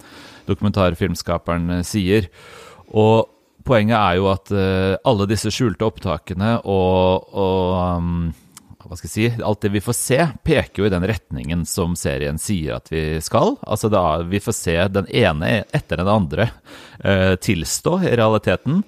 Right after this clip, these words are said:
Ikke bare økonomisk kriminalitet, men voldelig kriminalitet. Eh, men så er det et skjult opptak som dukker opp slags, ved et slags uhell, hvor muldvarpen avslører seg, hvor hun vi-, viser seg at hun i hvert fall ikke har spi-, har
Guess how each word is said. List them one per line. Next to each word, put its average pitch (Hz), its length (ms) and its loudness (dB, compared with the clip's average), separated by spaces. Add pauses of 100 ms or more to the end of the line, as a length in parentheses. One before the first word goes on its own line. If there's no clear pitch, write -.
(300)
Ikke 107 240 -4
bare 95 180 4
økonomisk 82 460 0
kriminalitet, 82 640 -2
men 92 220 2
voldelig 76 880 -2
kriminalitet. 82 800 -2 (520)
Eh, 98 440 2 (120)
men 120 160 2
så 123 220 4
er 113 100 4
det - 80 -8
et - 320 -8
skjult - 480 0
opptak - 480 0
som 117 240 0
dukker - 380 -2
opp - 200 -2 (220)
slags, - 320 -4
ved 110 120 2
et - 120 -4
slags - 240 -2
uhell, 120 560 2 (480)
hvor 98 240 0
muldvarpen 92 880 0
avslører 69 560 -6
seg, 104 240 -2 (160)
hvor 95 180 2
hun 95 140 0
vi-, 101 240 0
viser 95 320 -2
seg 82 80 -2
at 78 120 -4
hun 90 340 0
i - 20 -10
hvert 85 140 -4
fall 101 160 -2
ikke 82 180 -4
har 87 120 0
spi-, 95 360 0
har 107 220 4